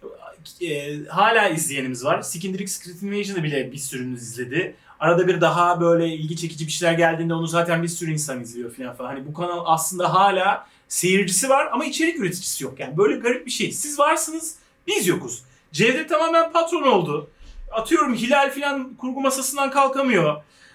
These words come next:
Canım zavallı Mert, onu davet etmeye çalışıyoruz, gidiyor geliyor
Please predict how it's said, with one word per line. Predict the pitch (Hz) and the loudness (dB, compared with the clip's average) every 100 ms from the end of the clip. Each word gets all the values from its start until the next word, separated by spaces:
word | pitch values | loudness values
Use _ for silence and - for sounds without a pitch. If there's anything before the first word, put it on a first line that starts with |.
| - | -4
Canım | 156 262 262 | 0 2 4
zavallı | 269 269 269 262 | 4 4 4 0
Mert, | 262 262 254 - | 0 0 -4 -10
onu | 262 247 254 | -6 -6 0
davet | 247 247 247 247 | 4 4 2 -6
etmeye | - 254 | -12 -12
çalışıyoruz, | 240 247 - 254 247 220 | -8 -8 -8 -8 -8 -8
gidiyor | 196 214 254 214 | -10 -8 -6 -4
geliyor | 247 240 247 247 247 | -4 0 2 2 2